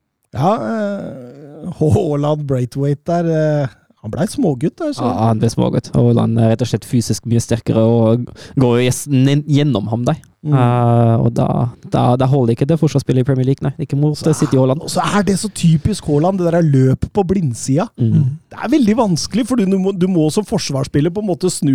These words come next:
Speaker 1: deg rundt igjen. Og, og, og, og med så hurtige spisser også, da, så er det jo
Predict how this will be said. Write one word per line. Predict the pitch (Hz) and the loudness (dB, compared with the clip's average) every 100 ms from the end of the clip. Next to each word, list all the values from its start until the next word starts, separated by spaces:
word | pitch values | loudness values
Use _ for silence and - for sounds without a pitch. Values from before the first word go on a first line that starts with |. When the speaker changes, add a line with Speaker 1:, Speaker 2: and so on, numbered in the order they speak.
| 139 | 2
Speaker 1:
deg | - 190 | 0 0
rundt | 139 123 - 147 | -2 -4 -6 -2
igjen. | 160 262 - _ _ _ _ | 0 -2 -6 _ _ _ _
Og, | 156 156 151 156 | 0 0 0 -4
og, | 180 175 160 | -6 -6 -2
og, | 151 156 185 | -2 -2 -2
og | 156 | 0
med | 156 - | 0 -2
så | 131 139 147 - - _ _ _ _ _ _ - | -4 -2 -4 -6 -14 _ _ _ _ _ _ -16
hurtige | - - 214 - _ - 135 156 156 160 | -10 -4 -4 -4 _ -6 -2 0 0 -2
spisser | - 143 - 139 147 | -4 -6 -6 -8 -10
også, | - | -12
da, | - | -12
så | 202 - | -12 -12
er | 147 | -14
det | |
jo | 147 | -14